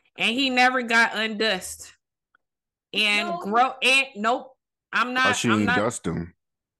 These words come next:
Speaker 1: I ain't, I'm not gonna let you undo-, I'm gonna, I'm not gonna, because I don't believe that Barack Obama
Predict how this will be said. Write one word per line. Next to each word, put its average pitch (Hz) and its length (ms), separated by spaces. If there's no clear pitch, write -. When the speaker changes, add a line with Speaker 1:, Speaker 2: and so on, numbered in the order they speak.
Speaker 1:
I 233 140
ain't, 262 240
I'm 220 140
not 233 200
gonna 220 180
let 214 240
you 220 160
undo-, 214 520
I'm 214 200
gonna, 214 300
I'm 226 220
not 220 280
gonna, 214 320
because 220 540
I 240 240
don't 247 300
believe 202 680
that 180 520
Barack 285 420
Obama 220 720